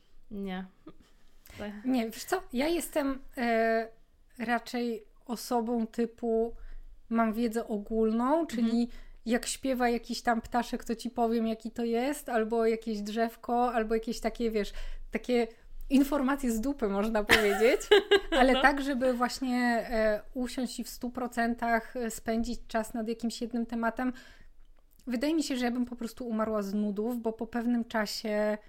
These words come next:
Speaker 2: straciłabym zainteresowanie. Jakby na tyle siebie znam, że po prostu wiem, że rzuciłabym to w cholerę po jakimś czasie.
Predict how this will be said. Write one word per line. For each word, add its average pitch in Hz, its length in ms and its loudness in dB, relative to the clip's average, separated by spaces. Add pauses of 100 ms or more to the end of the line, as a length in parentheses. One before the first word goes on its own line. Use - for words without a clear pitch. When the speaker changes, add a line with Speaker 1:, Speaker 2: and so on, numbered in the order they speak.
(100)
Speaker 2:
straciłabym 214 680 -4
zainteresowanie. 208 920 -4 (640)
Jakby 226 240 0 (720)
na 262 180 8
tyle 330 260 6
siebie 247 340 0
znam, 240 320 4
że 262 120 0
po 254 120 -8
prostu 240 380 -6
wiem, 226 420 2 (840)
że 240 640 6
rzuciłabym 233 560 -2
to 247 100 -8
w - 80 -12
cholerę 208 360 -2
po 196 100 -10
jakimś - 320 -16
czasie. 208 340 -14